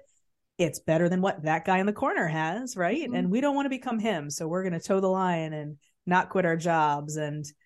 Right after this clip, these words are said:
Speaker 1: you know, work for the money.
Speaker 2: Just be grateful that you have something at all.
Speaker 1: Right.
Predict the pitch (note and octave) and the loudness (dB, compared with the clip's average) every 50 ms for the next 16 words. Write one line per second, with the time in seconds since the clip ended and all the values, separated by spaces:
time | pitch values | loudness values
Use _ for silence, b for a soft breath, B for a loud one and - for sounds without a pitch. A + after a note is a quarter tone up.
0 | _ _ _ _ - F3 E3 E3 D#3+ D#3 D#3 D3+ - E3+ F3 F3+ G3 A3+ A3+ - | _ _ _ _ -4 -4 -2 0 0 0 0 0 0 -2 -2 0 -2 -2 0 2
1 | - G3+ G3 F#3 E3 D3+ C#3 C3 A2 A#2 - - _ _ _ _ _ _ _ - | 2 4 4 4 2 2 0 -2 -6 -8 -12 -14 _ _ _ _ _ _ _ -20
2 | - - - - F4 F4 C4 - - G#3 B3 - - - C4 F#3 - - - _ | -18 -6 0 2 4 4 4 2 0 0 0 2 2 4 4 4 2 0 -6 _
3 | - - G#3+ A3 G#3+ G#3 F#3+ - - - F3+ G#3 - A3+ G3+ F#3 F3+ F#3 C3+ - | -4 -2 0 2 2 2 0 0 2 2 2 2 4 2 2 2 2 0 0 -2
4 | - F#3 - - - G3 A3 G#3 G3 F#3+ F#3 | -4 -6 -8 -10 -6 -2 -2 0 0 -2 -4